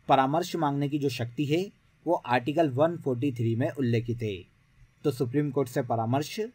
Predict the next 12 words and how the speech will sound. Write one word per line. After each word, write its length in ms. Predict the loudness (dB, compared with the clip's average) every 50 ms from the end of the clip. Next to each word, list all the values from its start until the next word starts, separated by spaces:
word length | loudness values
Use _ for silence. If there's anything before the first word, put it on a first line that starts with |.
| _ _ _ _ _ _ -8
भारत 360 | -2 2 4 4 4 2 0 0
के 120 | 2 2 4
राष्ट्रपति 560 | 4 2 0 0 -6 -12 -10 -6 -2 -2 0
मांग 240 | 2 2 0 0 -2
सकते 340 | -6 -8 -12 -12 -8 -8 -8
हैं। 360 | -8 -8 -10 -12 -14 -18 -20 -20 -20 -20 -20 -20 -20 -20 _ _ _ _ _ _ _ _ _ _ _ _ _ _ _ _ -2
कलकत्ता 500 | 0 0 2 4 2 0 2 4 4 4
में 100 | 4 4 0
सुप्रीम 420 | -2 -4 -6 -2 2 2 2 2
कोर्ट 240 | 2 0 0 0 0
की 140 | 0 -2 -2
स्थापना 500 | 0 0 2 2 2 2 2 0 0